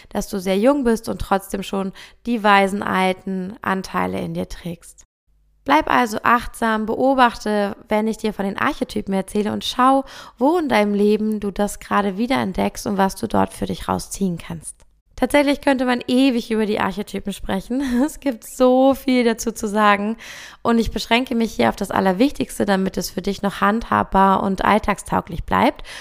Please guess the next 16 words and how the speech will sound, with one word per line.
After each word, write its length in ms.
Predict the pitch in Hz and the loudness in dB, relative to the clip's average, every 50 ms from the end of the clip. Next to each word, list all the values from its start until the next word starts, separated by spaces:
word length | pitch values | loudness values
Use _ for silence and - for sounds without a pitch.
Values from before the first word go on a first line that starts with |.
| - - - - | -18 -20 -16 -8
und 140 | - 262 | -4 2
werde 220 | 254 277 294 294 269 | 4 4 4 4 4
dir 120 | 262 247 | 4 2
am 80 | 226 226 | 2 2
Ende 320 | - 202 208 220 226 226 | 2 0 0 2 2 0
auch 60 | 214 | 0
immer 220 | - - 202 196 196 | -2 -4 -4 -2 -2
ein 180 | 190 185 180 | -2 -2 -4
paar 300 | - - - 185 185 185 | -6 -6 -4 -2 -2 -2
Impulse 500 | 190 180 - - - 254 254 240 202 214 | -4 -6 -6 0 4 4 4 4 4 2
in 160 | 220 208 185 175 | -2 -2 -2 -4
Form 320 | - - 208 185 185 180 | -2 0 0 0 0 -2
von 300 | - - 185 190 190 180 - - - - - - _ - | -2 0 0 0 0 -2 -6 -10 -18 -20 -20 -20 _ -4
Journal-Fragen, 1120 | - 220 214 214 220 226 226 208 - - - 202 196 190 185 185 185 190 190 190 185 185 190 | 4 6 8 8 8 6 2 0 -2 -2 2 4 6 6 6 6 4 2 -2 -4 -4 -4 -6
Reflexionsfragen 1120 | 202 185 185 - - 190 - - - - 190 196 196 190 - - 196 190 190 190 185 180 | -4 -6 -6 -4 -6 -8 -8 -8 -6 -4 -2 -2 -2 -4 -4 -2 0 0 0 0 -2 -4
mitgeben. 540 | 180 180 - - - 180 175 170 165 156 147 | -6 -6 -8 -8 -10 -8 -8 -8 -8 -10 -14